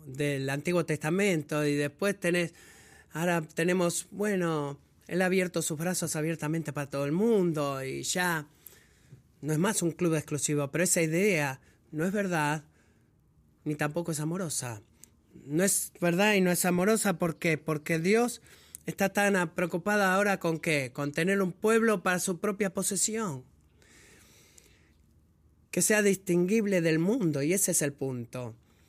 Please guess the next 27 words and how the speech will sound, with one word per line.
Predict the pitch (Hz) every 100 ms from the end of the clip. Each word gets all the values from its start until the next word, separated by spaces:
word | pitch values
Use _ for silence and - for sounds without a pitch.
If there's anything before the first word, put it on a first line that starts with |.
| _ _ _ - -
Y | 160
no | 185
es | 214 185
amoroso, | 175 170 180 208 170 - 151 139 - - - _ -
porque | 156 156 -
la | 170
cosa | 220 214 202
más | 196 185
amorosa | 175 185 196 180
que | 170
Dios | 170 180
puede | 180 170
hacer | 156 175
por | 165 156
el | 156
mundo | 196 202 170 151 143 - - _
es | - 185
distinguir | 190 180 190 190 202
a |
su | 190 180
pueblo | - 202 214
del | 170 160
mundo | 185 233 208 175 160
para | 160 160
que | 170
el | 160
mundo | 190 214 208 196 175